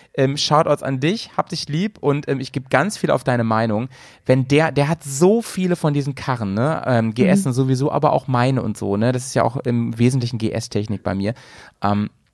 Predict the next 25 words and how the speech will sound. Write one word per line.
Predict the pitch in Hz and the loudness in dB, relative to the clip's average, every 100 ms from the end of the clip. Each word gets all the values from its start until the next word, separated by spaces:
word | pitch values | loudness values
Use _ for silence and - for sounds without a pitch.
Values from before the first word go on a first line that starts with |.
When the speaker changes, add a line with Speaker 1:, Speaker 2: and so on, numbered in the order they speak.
| _ _ _ - | _ _ _ -2
Speaker 1:
hat | 131 135 | 0 2
der | 127 | 4
unter | 131 | 2
den | 120 | 2
Fittichen | 131 117 113 | 0 -2 -4
gehabt. | 95 95 | -6 -8
Und | - 120 | -6 -2
der | 135 135 123 | 0 0 0
wirklich, | 139 131 - | -4 -4 -6
der, | 143 - | -4 -4
der | 131 135 117 | 0 0 4
hört | 143 165 165 | 4 4 2
Sachen, | 143 131 131 | -4 -4 -2
der | 127 | -2
fühlt | - - - 180 170 - | -4 -10 -2 0 0 0
Sachen | 135 131 - | -4 -4 -6
und | 123 | -4
so. | 123 127 - - - | -2 -2 -4 -18 -6
Und | 127 | 2
wenn | 139 | 4
der | 151 143 | 4 4
mir | 131 | 2
sagt, | 123 117 127 | 2 0 -2
„Mach | 117 | -4
das, | - 127 - | -4 -6 -6